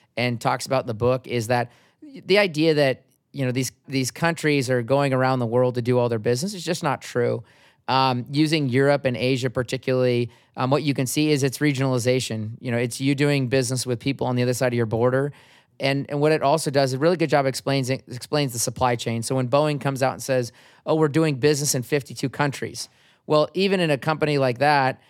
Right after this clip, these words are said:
that sounds big, but the reality is they're doing a lot of work with countries right near them.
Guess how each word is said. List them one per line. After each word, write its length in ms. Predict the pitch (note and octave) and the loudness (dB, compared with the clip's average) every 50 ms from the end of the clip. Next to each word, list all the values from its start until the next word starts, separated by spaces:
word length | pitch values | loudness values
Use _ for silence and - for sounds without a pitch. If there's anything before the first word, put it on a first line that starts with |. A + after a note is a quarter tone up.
| _ _ _ _ | _ _ _ _
that 180 | - D3+ D#3 - | 0 0 2 2
sounds 320 | - E3 D#3 D#3 D3 A#2 | 0 0 2 0 0 -2
big, 400 | A2 A2+ C3 C3 C#3+ D3+ D#3 C#3 | -4 -2 0 2 2 2 0 -2
but 140 | B2+ D3 C#3 | -4 -6 -4
the 80 | - C3+ | -2 0
reality 400 | C#3+ D3 D3 D#3 D#3+ D3+ D3+ C#3+ | 2 2 2 2 2 2 2 0
is 80 | B2 | 0
they're 100 | B2+ D3+ | 0 0
doing 260 | C#3+ B2+ D#3+ F3 E3+ | 0 2 0 2 2
a 60 | C#3+ B2 | 0 0
lot 420 | B2 B2 B2 C3 D3 D3+ - - - | 0 2 2 2 2 2 0 -2 -4
of 120 | B2+ A#2 A#2 | -6 -4 -2
work 340 | B2 C#3+ D3+ C#3 B2 - | 0 2 2 2 0 -2
with 160 | - B2+ - - | -4 -6 -6 -6
countries 580 | - C#3+ C#3+ D3+ B2+ - C#3 C3+ B2+ A#2 G#2 | -6 -6 -6 -4 -4 -2 -2 0 0 -2 0
right 240 | A#2 C3 C3 - - | 0 0 0 0 0
near 200 | B2+ A#2+ B2+ B2 | 0 0 0 0
them. 300 | A2+ A2 G2 C#2 - - | -2 -4 -6 -8 -12 -16